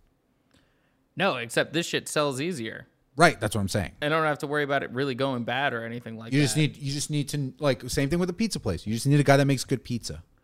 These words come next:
Speaker 1: You just need a guy who makes good nuggets.
Speaker 2: That's it.
Speaker 1: What if we did pizza and nuggets?
Speaker 2: We can do all of that, dude. You could turn it into a fucking weed cafe,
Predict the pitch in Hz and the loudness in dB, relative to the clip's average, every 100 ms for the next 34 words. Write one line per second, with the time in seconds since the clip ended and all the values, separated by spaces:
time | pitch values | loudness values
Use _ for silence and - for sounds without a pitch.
0 | _ _ _ _ _ _ _ _ _ _ | _ _ _ _ _ _ _ _ _ _
1 | - 120 117 135 123 131 135 139 131 - | -16 -6 -2 -2 0 2 2 0 -4 -4
2 | 147 160 180 110 - - _ _ _ _ | -2 -2 -2 -4 -10 -20 _ _ _ _
3 | 101 330 - - _ _ _ _ _ _ | 0 2 2 -2 _ _ _ _ _ _
4 | _ _ _ _ 117 143 147 151 131 123 | _ _ _ _ -2 0 0 0 0 0
5 | 151 151 147 131 - 135 165 117 107 101 | 0 -4 0 -2 0 -2 0 0 -2 -6
6 | - - _ _ _ 139 214 202 262 220 | -12 -20 _ _ _ 0 2 4 4 4
7 | 160 240 277 220 - 208 226 175 143 135 | 8 8 8 4 8 10 10 8 2 2
8 | 165 175 - 202 220 214 208 175 208 196 | 0 0 2 4 4 2 2 2 2 2
9 | 185 147 190 202 185 - 185 170 196 196 | 0 2 2 0 -2 0 0 2 4 6
10 | 135 85 | 4 0